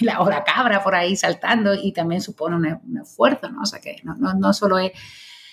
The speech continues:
primero por nuestros niños y luego por nuestro país, ¿no? O sea que, que es que ya es, digo, ya de,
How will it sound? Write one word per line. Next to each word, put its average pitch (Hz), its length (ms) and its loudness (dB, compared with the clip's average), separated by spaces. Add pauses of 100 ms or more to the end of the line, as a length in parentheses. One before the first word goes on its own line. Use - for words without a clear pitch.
(240)
primero 202 260 4
por 233 80 4
nuestros 240 240 4
niños 233 300 4
y 165 40 0
luego 147 260 2
por 151 140 0
nuestro 190 300 -6
país, - 540 -10
¿no? - 60 -20
O - 500 -16
sea - 160 -8
que, - 360 -6
que 135 200 2
es - 160 0
que 160 160 2
ya 151 280 0
es, 202 300 0
digo, 165 140 -2
ya 156 280 2
de, 202 420 0